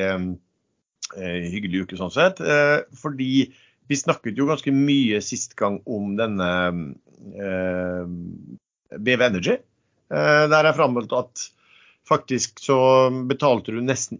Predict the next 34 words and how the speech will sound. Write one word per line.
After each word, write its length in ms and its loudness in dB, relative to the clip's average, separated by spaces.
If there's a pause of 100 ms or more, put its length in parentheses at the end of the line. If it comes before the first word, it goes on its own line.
ingenting 480 -4
for 160 -8
å 80 -14
få 240 -4
en, 240 -2
eh, 320 -2
veldig, 400 -2
veldig 240 -6
fin, 320 -8
eh, 800 -8 (100)
opsjon. 460 0 (720)
Ehm, 640 4 (280)
og 540 4 (100)
der 320 4
man 240 0
kunne, 220 -2 (100)
altså, 320 -2 (400)
sannsynligvis 960 -2
ville 160 -2
komme 240 -4
et 100 -8
bud 220 -6
på 80 -12
tjue, 160 -10 (480)
på 80 -10
tjuefire 540 -6
da, 160 2
og 100 0
jeg 140 -4
kjøpte 260 -10
den 160 -8
litt 320 -8
over. 240 -4
Og 300 0